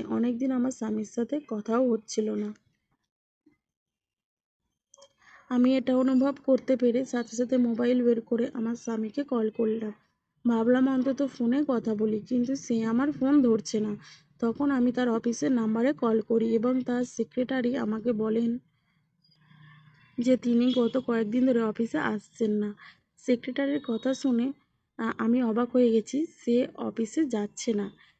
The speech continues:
এ বিষয়ে আমার কোনো ধারণাই ছিল না, কিন্তু আশ্চর্যের বিষয় হলো যে সে প্রতিদিন অফিসের জন্য বাড়ি থেকে বের হতেন, তাহলে তিনি অফিসের নাম করে কোথায় যেতে পারেন?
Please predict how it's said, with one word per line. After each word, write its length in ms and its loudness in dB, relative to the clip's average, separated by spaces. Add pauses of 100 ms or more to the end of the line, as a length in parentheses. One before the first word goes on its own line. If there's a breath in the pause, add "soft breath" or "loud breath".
(160 soft breath)
এ 280 0
বিষয়ে 560 0
আমার 300 -2
কোনো 240 0
ধারণাই 480 0
ছিল 260 -2
না, 140 -4 (320 loud breath)
কিন্তু 280 0
আশ্চর্যের 600 0
বিষয় 340 0
হলো 220 2
যে 160 0
সে 240 -2
প্রতিদিন 440 -2
অফিসের 520 -2
জন্য 260 0 (140)
বাড়ি 280 0
থেকে 240 -2
বের 260 2
হতেন, 300 0
তাহলে 400 -2
তিনি 180 2 (120)
অফিসের 400 -4
নাম 200 -2
করে 180 -4 (100)
কোথায় 340 -2
যেতে 220 -6
পারেন? 280 -10